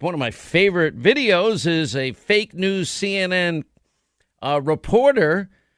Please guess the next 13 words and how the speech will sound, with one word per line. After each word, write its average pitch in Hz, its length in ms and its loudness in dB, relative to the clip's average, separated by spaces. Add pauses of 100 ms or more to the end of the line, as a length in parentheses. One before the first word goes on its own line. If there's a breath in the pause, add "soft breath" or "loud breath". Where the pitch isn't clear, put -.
(160)
literally 262 440 -4
the 160 120 -8
shot 285 460 -6
behind 214 500 -4
him 110 280 -10 (580)
looks 269 240 -6
like 226 200 -2
an 196 100 -4
entire 262 520 0
city 196 640 -2
is 160 140 -2
on 170 180 0
fire. 156 540 2